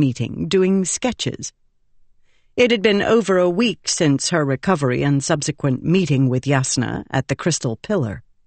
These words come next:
Shallan was feeling better and better, and at the same time less and less like herself. What a surreal experience it was,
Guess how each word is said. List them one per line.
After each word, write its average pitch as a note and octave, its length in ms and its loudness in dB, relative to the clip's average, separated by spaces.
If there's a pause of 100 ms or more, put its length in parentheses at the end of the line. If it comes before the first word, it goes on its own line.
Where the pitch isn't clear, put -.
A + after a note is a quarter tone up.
(360)
Shallan A3 420 4
was G3 200 2
feeling E3+ 500 2
better C3 320 0
and B2+ 220 -2
better, F3+ 400 0 (580)
and A#3+ 140 4
at B3+ 100 -2
the A#3+ 60 -2
same A4 320 -2
time E3+ 320 -2
less F#3+ 400 2
and A#3 180 0
less C#3 320 -2
like C3+ 280 -4
herself. - 640 -4 (680)
What G4 100 0
a B4+ 60 4
surreal D#3+ 640 2
experience D3+ 800 0
it - 200 -4
was, C3+ 400 -2